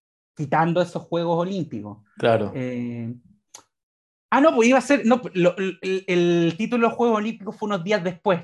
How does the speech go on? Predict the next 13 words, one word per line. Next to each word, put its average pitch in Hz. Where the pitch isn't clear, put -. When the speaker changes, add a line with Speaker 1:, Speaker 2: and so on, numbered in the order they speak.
Speaker 1:
entonces 165
iba 214
a -
ser 226
el 226
primer 190
título 196
pa' -
Bielsa, 135
que 156
no 180
se 185
dio. 190